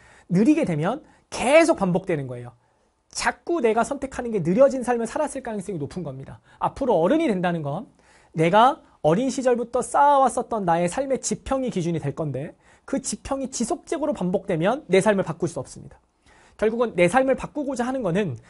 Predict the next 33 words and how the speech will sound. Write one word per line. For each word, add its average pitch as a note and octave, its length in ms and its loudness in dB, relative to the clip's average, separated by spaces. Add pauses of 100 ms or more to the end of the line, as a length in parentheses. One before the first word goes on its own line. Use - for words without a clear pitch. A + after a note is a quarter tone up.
(180)
내가 G3 220 4
살았던 D4 400 0
삶보다 B3+ 680 2
다른 A#3+ 320 6
삶을 C#4+ 260 6
살아야 E3+ 320 -2
돼요. G2+ 160 -14 (320)
그 C#4 120 0
다른 G#3 280 2
삶을 C4 240 0
살아가는 E4 500 2
패턴 D#4+ 300 -6
자체를 B3+ 320 -2
정함에 F#3+ 340 -2
있어서 E3+ 260 -6
느리면 D3+ 360 0
안 B2 100 -12
됩니다. C3+ 300 -20 (400)
아시겠죠? F3+ 480 -4 (140)
어떤 B3+ 340 2
선택을 D4+ 380 2
하시든지 B3+ 440 -4
간에 A#3+ 240 -4
괜찮을 A3 400 -2
겁니다. B2+ 320 -6 (240)
좋을 C4+ 320 2
거예요. C3 360 0
단 G#3 320 2 (280)
빨리 C4 220 4
하십시오. - 440 -8 (220)
아시겠죠? C3+ 300 -8
빨리 G#3+ 220 0
하시고 D4+ 540 2